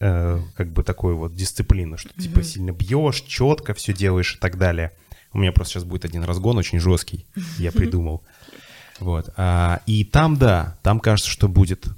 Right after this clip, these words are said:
Speaker 1: точно. Но если, допустим, это вейвинг, или, допустим, это робот даже, или это анимейшн, я имею в виду,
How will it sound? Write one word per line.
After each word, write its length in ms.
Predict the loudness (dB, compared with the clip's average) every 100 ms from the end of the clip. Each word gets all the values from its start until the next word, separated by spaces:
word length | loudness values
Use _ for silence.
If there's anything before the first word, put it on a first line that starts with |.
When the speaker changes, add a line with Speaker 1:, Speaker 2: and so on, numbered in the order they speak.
| 0
Speaker 1:
точно. 440 | 2 2 0 -4 -6 -14 -20 _ 2
Но 80 |
если, 160 | 2 4
допустим, 320 | 6 4 2
это 100 | -2
вейвинг, 480 | 2 2 4 0 -2 -14 -20 _ _
или, 140 | -2
допустим, 500 | 2 4 4 0 -2
это 220 | -2 0 0
робот 320 | 2 2 2
даже, 360 | 2 0 -4 -10 _ _ _
или 200 | -14 -2 0
это 140 | 2
анимейшн, 420 | 2 2 0 -2
я 80 | -2
имею 220 | 0 -2
в 40 | -2
виду, 200 | -4